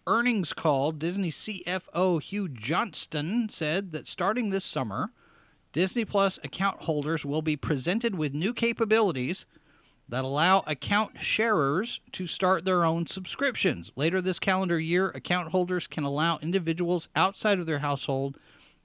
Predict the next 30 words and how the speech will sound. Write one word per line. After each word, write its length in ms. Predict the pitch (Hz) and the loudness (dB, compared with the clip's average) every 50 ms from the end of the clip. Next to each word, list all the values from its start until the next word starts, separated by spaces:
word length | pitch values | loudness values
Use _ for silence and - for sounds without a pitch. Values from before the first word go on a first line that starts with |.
| _ _ - | _ _ -4
to 140 | - 147 - | -2 -2 2
access 400 | 147 165 190 - - 202 180 - | 2 2 2 2 2 0 0 0
their 200 | - 170 160 151 | 0 0 0 0
account 300 | 147 - 160 151 143 131 | 0 0 0 0 0 0
for 120 | - 147 | 0 0
an 120 | 147 147 151 | 0 2 2
additional 720 | 151 139 120 - 151 147 135 - - 156 147 139 131 135 | 0 -2 -2 0 0 0 0 0 0 2 2 2 2 0
fee. 680 | 123 - - - - 240 240 226 185 151 120 - - _ _ _ _ _ - - - - - - - - - | -2 -6 -10 -4 0 2 4 4 4 2 -2 -4 -10 _ _ _ _ _ -20 -20 -20 -20 -20 -20 -20 -14 -2
Now, 260 | - 202 208 190 175 - - | 4 6 6 6 6 4 2
Netflix, 1000 | 151 160 170 208 285 240 - - - 277 262 247 240 202 - - - - - - - _ _ _ _ _ _ _ _ _ _ _ _ _ - | 0 2 4 4 4 4 2 2 6 10 10 12 10 10 6 0 -2 -2 -2 -4 -6 _ _ _ _ _ _ _ _ _ _ _ _ _ -6
Netflix 640 | 123 147 180 226 302 277 - 320 311 233 - 175 165 | -2 0 2 4 2 2 2 2 0 2 0 0 2
did 180 | 190 208 202 | 4 4 4
a 60 | 196 185 | 4 2
thing 240 | - 196 190 180 | 0 -2 -2 -2
where 100 | 165 175 | -2 -2
they, 220 | 170 185 208 247 254 - - | 0 0 0 -2 -2 -6 -6
they 220 | 151 175 190 254 294 | -2 0 0 2 0
started 400 | - - 320 277 262 240 220 - | 0 2 2 2 2 0 -2 -2
cracking 380 | - 220 208 196 - - 185 | 0 0 0 0 -2 -6 -4
down 200 | 180 185 180 180 175 | -2 0 0 0 0
on 160 | 165 165 160 | 0 0 0
this 180 | 156 147 139 | -2 -2 -2
stuff, 420 | - - - - 151 151 147 139 - | -2 -2 0 2 2 2 2 0 -2
and 160 | - 151 156 | -4 -2 -2
they 160 | 175 196 220 240 | 0 0 2 2
ended 200 | 233 214 220 220 | 2 2 2 2
up 120 | 208 170 | 2 0
getting 300 | 156 196 196 202 196 185 | 0 0 0 2 2 2
more 180 | 165 170 175 170 | 2 2 2 2
subscribers. 920 | - - 160 - - - 226 254 247 220 156 117 - - - - - - | 0 -2 -4 -6 -4 0 2 4 4 4 4 0 -4 -12 -12 -14 -14 -14